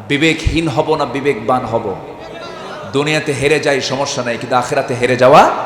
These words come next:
যাবে না। আমরা তাহলে বিবেকহীন হব না বিবেকবান হব? বিবেকবান হব। বিবেকবান মানুষ কখনো কন্যা সন্তান মনে করে কন্যা সন্তানকে হত্যা করতে পারে না, শত্রুর গায়েও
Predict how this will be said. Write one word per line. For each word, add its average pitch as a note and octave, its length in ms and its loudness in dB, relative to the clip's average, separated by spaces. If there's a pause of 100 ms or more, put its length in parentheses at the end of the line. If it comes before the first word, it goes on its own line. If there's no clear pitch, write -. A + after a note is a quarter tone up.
(760)
যাবে F#2 240 -6
না। F2 100 -10
আমরা G2 240 -6
তাহলে C3 180 -6
বিবেকহীন D3+ 540 -4
হব D3+ 200 2
না D#3+ 80 0
বিবেকবান D#3 540 -2
হব? D3 280 0 (600)
বিবেকবান G#2 560 -6
হব। F2 80 -10 (640)
বিবেকবান C3 540 -2 (540)
মানুষ D#3 340 -2
কখনো C3 380 -4 (280)
কন্যা D#3 300 -2
সন্তান D#3 440 -4 (100)
মনে D3 180 -6
করে C3 200 -4
কন্যা C#3 340 -6
সন্তানকে B2+ 540 -4
হত্যা A#2+ 340 0
করতে F3 420 -2 (760)
পারে G#2 180 -2
না, G2+ 120 -6
শত্রুর G3+ 640 -2
গায়েও D3 360 2